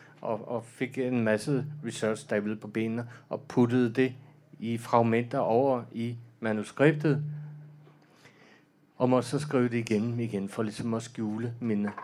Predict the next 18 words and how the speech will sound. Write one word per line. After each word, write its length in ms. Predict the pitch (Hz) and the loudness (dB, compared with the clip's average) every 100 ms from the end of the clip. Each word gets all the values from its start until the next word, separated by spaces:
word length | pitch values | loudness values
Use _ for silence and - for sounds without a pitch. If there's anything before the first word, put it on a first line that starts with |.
| 113 | -12
research-spor. 1200 | 101 107 107 107 - - _ - - - 104 95 | -4 0 0 -2 -14 -20 _ -18 -12 -4 -4 -4
Så 160 | - 120 | -8 -10
sådan 380 | 101 120 123 113 | -8 -10 -10 -4
valgte 300 | 113 107 107 | -2 -2 -2
jeg 80 | 123 | -4
at 180 | 117 117 | -4 -2
gøre 200 | 120 107 | 2 2
det 120 | 123 | 2
nu, 160 | 127 120 - | -2 -4 -6
og 100 | 110 | -6
det 120 | 117 | -6
synes 220 | 120 113 | -6 -8
jeg 80 | 113 | -10
fungerede 380 | - 104 104 107 | -10 -6 -2 -2
bedre 400 | 107 92 92 107 | -4 -8 -8 -8
end 80 | 104 | -8
første 280 | 95 95 | -10 -10
gang. 220 | - 101 | -14 -16